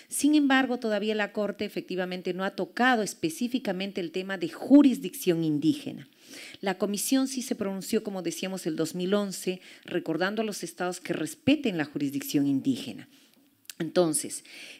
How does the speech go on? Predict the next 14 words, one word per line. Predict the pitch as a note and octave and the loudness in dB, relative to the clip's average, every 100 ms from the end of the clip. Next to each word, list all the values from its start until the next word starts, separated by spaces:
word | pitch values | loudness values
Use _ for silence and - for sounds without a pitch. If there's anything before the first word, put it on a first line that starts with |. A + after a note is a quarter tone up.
| _ | _
eh, | F#3+ F#3 F3 | 0 2 0
si | - - F3 | -4 -4 0
bien, | G#3+ A#3+ B3+ | 4 4 2
como | A3+ F#3 | -2 -4
decimos, | D#3+ - G#3 G#3 | -4 -4 -2 -2
los | F#3+ D#3+ - | -2 -4 -4
países, | D3+ E3 G3+ A3 G3+ | -2 -2 -2 -4 -4
no | G#3 A3+ | -2 0
todos | A#3+ A#3+ A#3 | 2 0 0
han | G#3+ G#3+ | -2 -2
reconocido | A3 - D#3+ G3 G3 | 2 2 2 -6 -6
en | F3 | -6
sede | F#3 F#3+ F#3+ | -4 -4 -4
constitucional, | D#3 - C3+ D3 - C#3+ D3 E3 | -8 -10 -8 -8 -4 -2 0 0